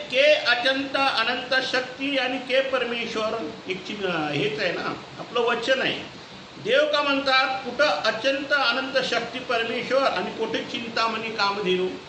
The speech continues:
म्हणजे चिंतामणी कामधेनू जे आहे ते आणि परमेश्वरामध्ये जमीन आसमानाचा फरक आहे.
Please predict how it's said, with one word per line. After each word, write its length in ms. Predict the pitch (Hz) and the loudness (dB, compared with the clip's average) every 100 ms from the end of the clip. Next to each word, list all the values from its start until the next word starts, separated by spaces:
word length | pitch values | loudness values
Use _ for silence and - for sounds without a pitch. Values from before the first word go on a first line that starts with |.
| - - - | -16 -18 -8
म्हणजे 280 | 160 202 254 - | -4 -2 -4 -4
चिंतामणी 560 | 214 214 254 254 269 | -4 0 2 2 0
कामधेनू 560 | 262 240 240 226 226 226 | 0 0 0 -2 -4 -2
जे 140 | 220 | 0
आहे 420 | 202 175 185 156 139 - - - | 2 2 0 0 -4 -6 -14 -6
ते 240 | 190 247 277 | 2 4 4
आणि 240 | - 190 | 2 -2
परमेश्वरामध्ये 1080 | 196 185 185 196 185 185 180 160 175 226 240 139 160 | 0 0 0 -2 -2 0 0 -2 -2 -4 -6 -6 -4
जमीन 300 | 165 233 208 | -2 -2 -4
आसमानाचा 500 | 202 175 180 175 175 - | -4 -4 -4 -2 -4 -4
फरक 220 | 147 135 | -6 -6
आहे. 120 | - | -8